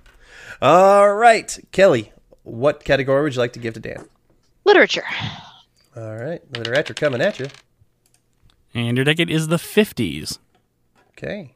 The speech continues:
Speaker 1: What pamphlet-like word game consists of one player prompting others for a list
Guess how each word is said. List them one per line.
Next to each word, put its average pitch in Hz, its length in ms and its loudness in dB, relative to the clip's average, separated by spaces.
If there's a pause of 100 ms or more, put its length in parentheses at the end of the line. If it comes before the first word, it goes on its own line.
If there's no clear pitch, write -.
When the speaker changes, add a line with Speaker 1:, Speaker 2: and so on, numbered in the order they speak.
(1300)
Speaker 1:
What 127 400 2
pamphlet-like 180 840 2
word 139 360 0
game 120 340 -4
consists 196 440 -4
of 117 160 -4
one 160 220 2
player 185 360 2
prompting 175 500 -4
others 113 400 0
for 117 160 -8
a 113 40 -8
list 123 360 -8